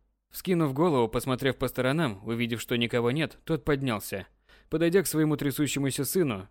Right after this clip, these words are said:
взяв его за шкирку, потащил на выход. Директор, выйдя из-за стола, приблизился к нам. «От лица школы я также приношу извинения, но, Горский, на будущее.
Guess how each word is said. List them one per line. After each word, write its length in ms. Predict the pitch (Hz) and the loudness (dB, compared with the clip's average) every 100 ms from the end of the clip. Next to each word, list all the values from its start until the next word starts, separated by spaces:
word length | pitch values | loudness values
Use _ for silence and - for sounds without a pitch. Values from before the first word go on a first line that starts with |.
| - | -12
взяв 320 | 113 127 117 | 0 0 2
его 180 | 123 120 | 2 2
за 120 | 127 | 0
шкирку, 540 | 120 - 160 - 101 95 - | 0 0 -2 0 -4 -4 -8
потащил 400 | 160 160 185 170 | -4 -2 0 2
на 140 | 139 | 0
выход. 420 | 107 101 104 - _ _ - | -2 -4 -8 -10 _ _ -12
Директор, 640 | 104 120 156 - 110 110 - | -2 2 2 2 -2 -2 -6
выйдя 320 | 135 160 151 | 0 2 2
из-за 320 | 151 139 139 | 2 0 0
стола, 380 | 135 175 135 98 | 0 2 2 -2
приблизился 580 | - 127 185 170 165 143 | -4 -2 0 0 0 -2
к 80 | 131 | -2
нам. 260 | 104 95 - _ _ _ _ _ _ - | -4 -4 -12 _ _ _ _ _ _ -6
«От 200 | 101 131 | -2 0
лица 280 | 131 190 | 2 2
школы 400 | 160 - 165 160 | 0 2 2 4
я 100 | 143 | 4
также 340 | 139 180 151 113 | 2 0 0 -4
приношу 460 | - 113 110 143 | -4 -4 -2 0
извинения, 640 | 135 139 160 135 107 95 - _ - | 0 0 2 0 0 -4 -8 _ -8
но, 220 | 117 135 | -2 0
Горский, 440 | 131 147 117 - 104 | 2 0 0 -4 -2
на 120 | 120 | -2
будущее. 600 | 156 135 113 - 101 | 0 -2 -2 -2 -2